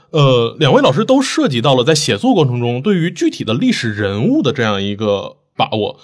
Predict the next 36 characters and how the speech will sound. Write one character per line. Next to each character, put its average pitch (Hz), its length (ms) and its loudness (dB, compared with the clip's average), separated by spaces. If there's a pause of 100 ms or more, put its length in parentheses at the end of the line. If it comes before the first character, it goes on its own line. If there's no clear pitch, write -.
(180)
而 156 120 4
这 320 140 2
个 302 100 2
把 110 140 0
握 127 140 4
过 175 120 2
程 156 140 2
中 170 160 2
会 185 100 2
发 185 160 0
现， 165 220 0 (460)
都 311 160 4
会 311 120 6
涉 214 200 2
及 160 100 -2
到 147 360 0 (180)
非 254 180 2
常 208 160 4
硬 254 320 0
的 127 100 4
历 175 200 0
史 117 160 -4
材 - 160 -6
料 170 120 2
之 151 140 -4
外， 208 200 2
那 175 120 0
些 175 360 0 (180)
很 117 260 -2
柔 110 160 2
软 165 260 4
的、 104 140 -2
很 110 240 -2
模 269 400 2
糊 110 220 -4
的 104 100 0